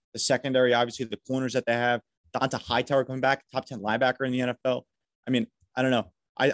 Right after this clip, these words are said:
I think they're very, very underrated. And having those two tight ends is gonna be huge for Cam, considering they're, they're gonna be over the middle of the field. They're gonna try and run the ball. They're gonna go back to their old ways. They're gonna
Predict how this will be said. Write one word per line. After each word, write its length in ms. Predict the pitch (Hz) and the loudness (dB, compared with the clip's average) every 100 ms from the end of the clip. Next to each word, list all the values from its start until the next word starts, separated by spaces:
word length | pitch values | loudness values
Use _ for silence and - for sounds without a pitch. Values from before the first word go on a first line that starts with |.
| 143 | 2
I 20 | |
think 220 | - 170 | 2 0
they're 100 | 160 | 0
very, 260 | 117 131 135 | 4 4 4
very 220 | 123 123 | 4 2
underrated. 500 | 117 113 110 110 107 - | 2 0 0 0 0 -4
And 120 | 131 | -6
having 340 | 127 139 160 | -4 0 0
those 180 | 165 143 | 2 0
two 220 | - 175 | -2 -8
tight 260 | 170 143 123 | -2 0 0
ends 180 | 139 131 | 0 -2
is 120 | 107 | -4
gonna 120 | 127 | -4
be 100 | 110 | -4
huge 540 | 98 - 131 117 110 - | -8 -2 2 2 0 -4
for 120 | 110 | -8
Cam, 340 | - 120 117 | -4 -2 -2
considering 480 | 104 101 120 120 110 - _ _ _ - | -4 -10 -4 -2 -2 -6 _ _ _ -2
they're, 100 | 113 | -2
they're 160 | 123 | 0
gonna 140 | 117 117 | -2 0
be 100 | 120 | 2
over 140 | 120 | 2
the 60 | 113 | 2
middle 240 | 113 117 | 2 2
of 80 | 107 | 0
the 40 | - | 0
field. 260 | 113 110 - _ - | 0 0 -4 _ -4
They're 80 | 147 | 0
gonna 160 | 170 | 0
try 220 | - 156 | 0 -2
and 80 | 160 | 0
run 100 | 151 | 0
the 60 | 151 | 0
ball. 280 | 147 143 - _ - | 2 2 -2 _ 0
They're 100 | 185 | 2
gonna 140 | 226 | 2
go 100 | 208 | 2
back 220 | 196 190 | 2 0
to 80 | 175 | 0
their 100 | 170 | -2
old 240 | 170 139 139 | -2 -2 -2
ways. 320 | 151 87 - | -2 -4 -8
They're 80 | 131 | -4
gonna 200 | 151 | -4